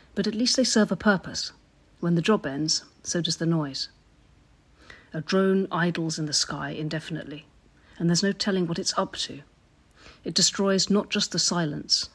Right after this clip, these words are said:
but the feel of solitude. And what's the point? Who looks back at all those thousands of hours of swooping footage? All those bird's eye views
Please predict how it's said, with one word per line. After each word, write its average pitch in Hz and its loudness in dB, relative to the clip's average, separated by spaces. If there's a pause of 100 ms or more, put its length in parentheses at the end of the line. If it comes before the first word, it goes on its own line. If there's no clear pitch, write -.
(140)
but 175 -8
the 175 -4
feel 185 0
of 165 -2
solitude. 156 -2 (1000)
And 196 0
what's 233 -2
the - -4
point? - -2 (420)
Who 240 12
looks 240 10
back 214 6
at - -4
all 185 0
those 180 2
thousands 170 0
of 165 -4
hours 160 -2
of 160 -2
swooping 170 2
footage? - -6 (600)
All 208 6
those 202 6
bird's 175 4
eye 151 0
views 156 -4